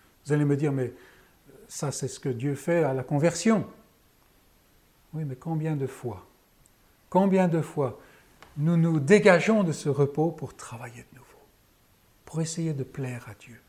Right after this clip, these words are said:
pour faire. Bien sûr, nous voulons plaire à Dieu et nous devons plaire à Dieu. Mais comment le faisons-nous ? En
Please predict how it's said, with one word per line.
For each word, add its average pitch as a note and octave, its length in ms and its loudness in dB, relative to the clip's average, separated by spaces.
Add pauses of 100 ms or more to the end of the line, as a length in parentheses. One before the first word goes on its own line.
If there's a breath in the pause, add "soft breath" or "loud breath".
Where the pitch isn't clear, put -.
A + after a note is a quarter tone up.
(180)
pour - 200 -12
faire. C3+ 320 -8 (280 loud breath)
Bien A3 140 -2
sûr, G#3+ 240 -4
nous F#3 120 0
voulons G3 340 -2
plaire D#3 420 -8
à A#2+ 40 -10
Dieu A#2 300 -16 (240 loud breath)
et G3 80 4
nous G#3+ 120 6
devons A#3+ 440 6
plaire D#3 340 -2
à B2 60 -6
Dieu. A#2 300 -10 (760)
Mais D3+ 60 -6
comment F3 280 2
le D#3 100 0
faisons-nous ? C3 580 -6 (1000)
En A#2+ 120 -12